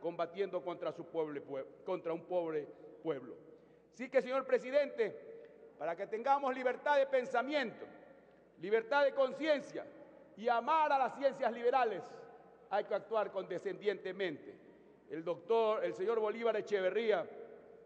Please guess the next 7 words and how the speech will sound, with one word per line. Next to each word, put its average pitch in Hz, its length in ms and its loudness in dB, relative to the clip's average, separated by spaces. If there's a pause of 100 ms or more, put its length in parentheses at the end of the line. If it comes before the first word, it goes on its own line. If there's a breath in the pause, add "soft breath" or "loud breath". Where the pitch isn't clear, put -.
(200)
en 165 460 -8
una 202 260 -4
de 185 40 -2
las - 340 -8 (260)
críticas 196 500 -6
que 170 100 -4
hacía 185 460 -2